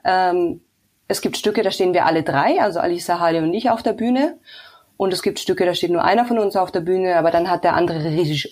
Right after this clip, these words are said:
äh, ähm, dann hat der andere Regie gemacht oder, ähm, sich andersweitig künstlerisch betätigt. Aber eigentlich doch ist es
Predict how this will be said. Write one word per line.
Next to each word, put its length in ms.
äh, 420
ähm, 240
dann 160
hat 120
der 100
andere 340
Regie 280
gemacht 440
oder, 360
ähm, 360
sich 240
andersweitig 560
künstlerisch 720
betätigt. 760
Aber 560
eigentlich 600
doch 300
ist 280
es 380